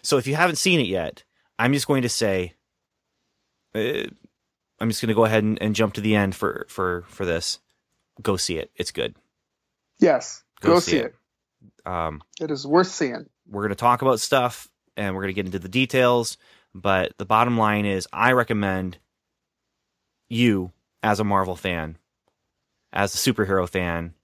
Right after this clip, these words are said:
Speaker 1: or whatever reason you're listening to this <laughs> podcast for, go see that movie. Um, it's pretty good.
Speaker 2: And it, and it works well with the M C U. So if you are an M C U,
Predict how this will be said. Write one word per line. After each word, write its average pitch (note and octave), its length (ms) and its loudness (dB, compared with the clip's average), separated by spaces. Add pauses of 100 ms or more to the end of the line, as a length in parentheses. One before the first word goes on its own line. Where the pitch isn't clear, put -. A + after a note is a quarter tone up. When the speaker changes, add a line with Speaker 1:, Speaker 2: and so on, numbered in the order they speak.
(120)
Speaker 1:
or F#2 80 -2
whatever A2+ 280 6
reason A#2+ 260 2
you're G#2+ 120 4
listening G2+ 260 0
to F#2 60 -2
this G#2 120 2
<laughs> - 20 -12
podcast A2 680 0
for, A2+ 300 -2 (1040)
go A#2+ 120 6
see A2+ 180 2
that F2+ 180 2
movie. F2 320 -2 (440)
Um, E2 320 -6 (400)
it's - 240 -2 (180)
pretty F2 240 -6
good. C#2 220 -8 (1000)
Speaker 2:
And G3+ 140 4
it, G3 240 4
and F#3 160 4
it E3 160 -4
works F3+ 540 -2
well F#3 260 4
with F#3 140 -2
the D#3+ 140 -4
M D#3+ 140 -6
C D3 200 -10
U. C3 160 -12
So C#3 260 -12
if C#3 180 -10
you D3 200 0
are D3 480 4 (280)
an D3+ 100 -2
M D3+ 200 -2
C - 180 -8
U, D3+ 640 2